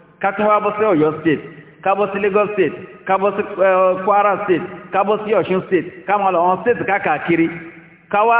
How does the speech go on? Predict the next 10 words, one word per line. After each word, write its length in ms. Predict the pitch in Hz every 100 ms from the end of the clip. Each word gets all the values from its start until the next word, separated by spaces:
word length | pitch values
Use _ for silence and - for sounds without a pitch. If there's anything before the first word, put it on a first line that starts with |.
| 240
béèrè 500 | 214 262 254 240 170
lọ́dọ̀ 320 | 170 208 202
àwọn 220 | 175 165 160
tí 120 | 190
wọ́n 240 | 208 214
mọ̀ 180 | 214 180
nípa 300 | 151 160 160
ìwádìí 440 | 151 131 165 180 143
nípa 260 | 170 165
èdè 380 | 156 131 117 131